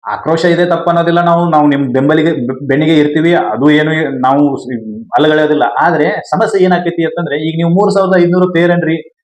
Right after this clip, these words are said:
remuner-, remunerative price ಅನ್ನ ಎಫ್ ಆರ್ ಪಿ ಅನ್ನ ಕೇಳಾಕತ್ತೀರಲ್ಲ, ಇದೇ ಎಫ್ ಆರ್ ಪಿ ಅನ್ನ ಹಾಕಿ ಈ ಕಬ್ಬು ಸುಟ್ಟತಕ್ಕಂಥ ವ್ಯಕ್ತಿಗಳಿಗೆ, ಕಬ್ಬು ಸುಟ್ರಿ ಈಗ ಅವ್ರು,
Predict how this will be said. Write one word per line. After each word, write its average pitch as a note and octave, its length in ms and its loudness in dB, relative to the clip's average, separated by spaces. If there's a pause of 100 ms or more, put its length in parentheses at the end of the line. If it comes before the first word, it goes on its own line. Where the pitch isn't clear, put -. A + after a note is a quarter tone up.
(320)
remuner-, E3 420 0
remunerative E3 640 2
price D3+ 200 2
ಅನ್ನ D3+ 100 0
ಎಫ್ C#3+ 200 2
ಆರ್ - 120 0
ಪಿ D#3+ 80 -2
ಅನ್ನ D#3 80 0
ಕೇಳಾಕತ್ತೀರಲ್ಲ, D3 640 0 (1040)
ಇದೇ E3+ 200 2
ಎಫ್ F#3 320 0
ಆರ್ F3+ 200 0
ಪಿ F3+ 80 2
ಅನ್ನ F3 120 2
ಹಾಕಿ F3 360 -2
ಈ E3+ 260 0
ಕಬ್ಬು F#3 180 2
ಸುಟ್ಟತಕ್ಕಂಥ E3+ 580 0
ವ್ಯಕ್ತಿಗಳಿಗೆ, D3 560 0
ಕಬ್ಬು E3+ 140 0
ಸುಟ್ರಿ C#3 320 0
ಈಗ G#2+ 120 -2
ಅವ್ರು, G#2 400 -2